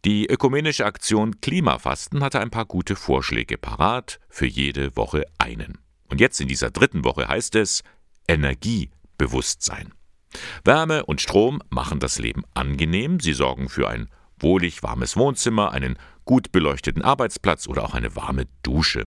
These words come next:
Im Haushalt benötigen wir für Heizung und Warmwasser rund drei Viertel der Energie. Allerdings, Energie ist wertvoll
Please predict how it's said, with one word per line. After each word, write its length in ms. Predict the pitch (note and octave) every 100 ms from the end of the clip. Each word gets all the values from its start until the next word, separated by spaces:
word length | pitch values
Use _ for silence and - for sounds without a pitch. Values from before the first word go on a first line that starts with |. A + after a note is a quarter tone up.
| _ _ -
Im 300 | A#2 A#2 F#2+
Haushalt 360 | C#2+ D2 C3+
benötigen 540 | - G2+ F2+ G#2+ - A#2
wir 100 | G2+
für 180 | - -
Heizung 320 | C#2+ - A2
und 140 | D#2+
Warmwasser 440 | - A#1 - - F2
rund 260 | F2+ G3+ -
drei 300 | - D2 G2+
Viertel 420 | A#2+ D#2+ B1 G#1+
der 160 | - -
Energie. 500 | C2 C2+ - A1 - - _ _ _ _ _ _ _
Allerdings, 600 | D#2 C#2+ B1 G1+ - - - _ - -
Energie 560 | D2 A1+ - D#2+ C2+ - - _ _ -
ist 140 | -
wertvoll 460 | F2+ D#2 - -